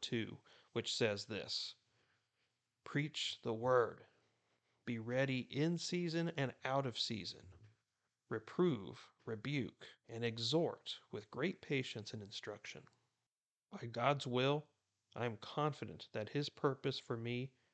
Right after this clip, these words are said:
is to help equip the saints for the battles that we are currently going through, as well as to be prepared for the battles that are ahead. We can rest assured that victory has already been declared to us through Christ Jesus.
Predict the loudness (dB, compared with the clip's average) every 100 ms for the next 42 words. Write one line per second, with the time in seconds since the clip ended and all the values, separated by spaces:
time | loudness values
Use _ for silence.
0 | _ _ _ _ _ -2 -2 0 0 -2
1 | -6 -10 0 0 0 -4 0 0 -4 _
2 | -10 -10 _ _ _ _ _ _ _ _
3 | 0 2 6 6 6 4 0 0 0 4
4 | 4 6 2 2 -2 -4 -8 -4 -2 -2
5 | -4 _ _ _ -2 2 6 6 6 2
6 | -2 -4 -2 0 0 0 -4 0 0 2
7 | 2 0 2 -2 -4 -4 -4 -4 -4 -2
8 | -2 -4 -16 _ _ _ _ _ _ _
9 | _ _ _ _ _ _ _ _ _ -4
10 | -2 0 2 4 4 0 4 4 4 0
11 | -2 -2 0 0 0 2 2 2 -2 -6
12 | -2 2 4 4 2 0 0 0 0 -4
13 | -2 2 2 0 -2 -2 -2 -4 0 0
14 | 0 0 -2 -2 -6 -6 -8 -10 -10 -12